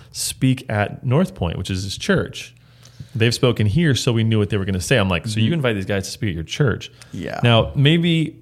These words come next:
Speaker 1: maybe you're, you're thinking, "Okay, I don't understand why this is a big deal."
Speaker 2: Mm-hmm.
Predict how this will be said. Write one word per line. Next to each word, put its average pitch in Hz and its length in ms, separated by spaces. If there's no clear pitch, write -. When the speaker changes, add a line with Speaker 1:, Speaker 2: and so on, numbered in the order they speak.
Speaker 1:
maybe 131 600
you're, 101 420
you're 107 160
thinking, 92 420
"Okay, 95 240
I 110 140
don't 131 100
understand 104 260
why 95 40
this 85 100
is - 40
a 92 60
big 85 220
deal." 101 380
Speaker 2:
Mm-hmm. 101 300